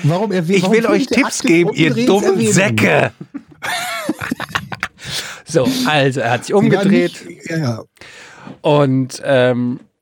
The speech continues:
Speaker 3: der Grund, warum die Leute erstaunt waren, ist, dass er, ähm, in die falsche Richtung gegangen oder gefahren oder irgendwas
Speaker 1: Oh,
Speaker 3: gemacht
Speaker 1: gute
Speaker 3: hat.
Speaker 1: Idee,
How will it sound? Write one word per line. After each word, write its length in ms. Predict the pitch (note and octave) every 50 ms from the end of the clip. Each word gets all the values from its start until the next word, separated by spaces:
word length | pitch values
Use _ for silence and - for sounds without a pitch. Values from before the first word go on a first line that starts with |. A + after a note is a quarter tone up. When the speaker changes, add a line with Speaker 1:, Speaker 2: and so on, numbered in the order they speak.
| _ - - _ _ _ _ _ _ -
Speaker 3:
der 100 | C3+ C3
Grund, 300 | - - G3 A#3 A#3+ G#3
warum 260 | F3 D#3+ D3 D3+ D#3
die 60 | D3+
Leute 360 | C#3+ C#3+ D3 E3 E3 - E3+ -
erstaunt 760 | C3+ B2+ - - - - - D#3+ D3+ F3 G3 G#3+ G3 - -
waren, 580 | - - G#2 A#2 A#2+ - C#3 C#3 D#3+ F3 - _ _
ist, 500 | - F3 G3 G#3+ - - - - - - _ _ _ _ _ _ -
dass 320 | D3+ D#3+ D#3 - - -
er, 640 | - - F#3 E3+ D#3 D3+ D3+ D3+ D3+ D3 D3+ D#3 - _ _ _ _ _ _ _ - _ _ _ _ _ _
ähm, 640 | - D3+ C#3 C3+ C3+ C3 B2 B2 B2 B2+ B2+ C3+ - - _ _ _ _ _
in 280 | - D3+ D3+ D3+ D3+ C#3+
die 120 | D3+ D3
falsche 440 | - - F3+ F#3+ G3+ F#3 - E3+ D#3+
Richtung 500 | G#3 - - - - C3 A2+ A2 - - - - _ _ _ _ _ _ _ _ _ _ _ _ _ -
gegangen 520 | - B2 - A#2 G#2+ A#2 A2+ A2 - -
oder 180 | B2+ A#2+ A#2 G#2+
gefahren 480 | - - - - A#2+ A2 G#2+ G#2 -
oder 180 | - A2+ A2+ G#2+ - - _ _ _ _ _
irgendwas 400 | - C#3+ A#2 A#2 A#2 A2 - -
Speaker 1:
Oh, 80 | F3+
Speaker 3:
gemacht 240 | G#3 G3+ C3+ F#3+ G3+
Speaker 1:
gute 120 | - G3 B2+
Speaker 3:
hat. 60 | D#3+
Speaker 1:
Idee, 200 | G#3 D3 F2+